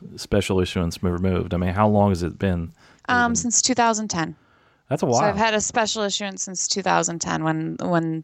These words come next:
Speaker 2: the retinal detachment happened.
Speaker 1: Hmm.
Speaker 2: And so every year, um, I have to go to the doctors. It's a specialist, and she has to fill out a chunk of paperwork that then has to be submitted to the F A A prior to my medical expiration.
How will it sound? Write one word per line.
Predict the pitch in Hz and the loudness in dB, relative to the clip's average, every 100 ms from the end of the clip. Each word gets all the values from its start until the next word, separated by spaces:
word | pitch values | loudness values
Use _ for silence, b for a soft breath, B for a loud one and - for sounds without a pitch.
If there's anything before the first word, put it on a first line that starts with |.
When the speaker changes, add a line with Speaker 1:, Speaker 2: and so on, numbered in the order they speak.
| - | -4
Speaker 2:
the | 185 165 160 | 0 2 2
retinal | 170 - 165 | 0 0 -2
detachment | 156 156 156 - 160 | -4 -4 -4 -4 -6
happened. | 156 156 151 - - - B | -4 -2 0 0 -2 -12 B
Speaker 1:
Hmm. | 101 95 87 82 80 - _ | -4 -4 -4 -6 -8 -16 _
Speaker 2:
And | - 170 165 | -2 0 2
so | 180 | 2
every | 190 180 175 | 2 2 0
year, | 175 165 170 | 2 2 2
um, | 165 160 160 | 2 0 0
I | |
have | 160 | -2
to | - | -4
go | - 160 | 0 2
to | |
the | 175 | 2
doctors. | 180 151 151 170 185 180 | 2 0 0 0 0 -2
It's | - | -4
a | 180 | -4
specialist, | 185 151 - 165 156 - | 0 0 0 0 0 0
and | 160 | -4
she | 151 - | -4 -4
has | - | -4
to | - | -4
fill | - 165 | 0 4
out | 156 151 160 | 4 2 0
a | - | -2
chunk | - 165 175 | -4 -2 0
of | |
paperwork | - 165 160 160 160 - B B B - | 2 2 4 4 2 -2 B B B -2
that | 175 | 0
then | 160 156 | 2 0
has | 156 160 | 0 -2
to | - | -2
be | 160 | 0
submitted | - 160 151 151 | 0 2 4 4
to | 156 | 2
the | - | 0
F | 160 - | -2 0
A | 156 151 147 | 0 0 -2
A | 143 _ _ _ - | -6 _ _ _ -2
prior | 156 147 147 143 - | 0 0 -2 -4 -6
to | - 143 143 | -6 -4 -4
my | 139 82 | -4 -4
medical | 80 - - | -4 -4 -6
expiration. | - - - 50 - - | -6 -6 -4 -2 -2 -4